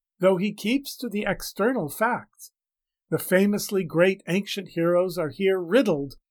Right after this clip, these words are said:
with major character flaws, their self-promotion but so much empty swagger, and their love but a pretense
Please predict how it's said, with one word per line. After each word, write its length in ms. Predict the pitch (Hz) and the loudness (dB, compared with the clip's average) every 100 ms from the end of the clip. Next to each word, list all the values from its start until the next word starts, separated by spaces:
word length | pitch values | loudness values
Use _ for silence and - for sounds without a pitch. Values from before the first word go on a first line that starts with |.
| _ | _
with 220 | 165 160 | -4 -4
major 560 | 143 170 240 220 233 208 | -2 0 2 0 -2 -4
character 520 | - 202 220 - 151 | -2 -2 0 -4 -10
flaws, 680 | - - 131 113 113 - - _ _ _ _ _ - | -10 -8 -8 -8 -12 -20 -20 _ _ _ _ _ 0
their 160 | 185 | 0
self-promotion 1000 | 170 - 202 202 - 196 190 185 - 185 | 2 2 2 2 -2 -2 0 -2 -4 -4
but 220 | 170 180 | -2 -2
so 240 | - 190 208 | -4 -4 -2
much 320 | 196 190 - - | -2 -6 -6 -4
empty 360 | 202 208 202 | -4 -4 -6
swagger, 760 | 160 - 165 180 143 160 151 151 _ _ _ _ | -6 -4 0 0 0 -2 -2 -4 _ _ _ _
and 240 | - 214 214 | -2 0 2
their 200 | 214 214 | 0 2
love 500 | 180 170 135 135 - _ _ | 2 2 2 -4 -12 _ _
but 140 | 160 | -2
a 60 | 156 | -2
pretense 840 | - 233 208 - 143 127 - - | -2 0 0 -2 -10 -10 -12 -16